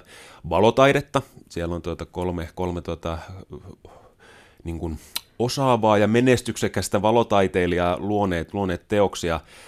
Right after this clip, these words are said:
Alexander Salvensen, Duncan Matthews ja, ja Teemu Määttänen tuovat sinne sitten omat, omat teoksensa esille. Ja sen lisäksi sitten Piot-festivaalien päätapahtumassa nähdään myös kaksi maailman ensi-iltaa, kun, kun, tuota,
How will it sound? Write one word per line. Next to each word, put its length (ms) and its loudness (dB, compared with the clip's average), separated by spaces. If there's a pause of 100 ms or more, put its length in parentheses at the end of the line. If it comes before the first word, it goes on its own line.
(260)
Alexander 580 -2
Salvensen, 720 0
Duncan 260 -2
Matthews 640 -2
ja, 240 -2
ja 80 -8
Teemu 260 -2
Määttänen 640 -4
tuovat 300 -4
sinne 200 -8
sitten 300 -10
omat, 420 -6
omat 260 -8
teoksensa 460 0 (360)
esille. 360 2
Ja 100 2
sen 140 0
lisäksi 340 0
sitten 480 -4
Piot-festivaalien 800 -2
päätapahtumassa 800 -2 (140)
nähdään 360 -2
myös 280 -4 (200)
kaksi 220 -4
maailman 460 6
ensi-iltaa, 640 -2
kun, 280 -4
kun, 180 -6
tuota, 300 -4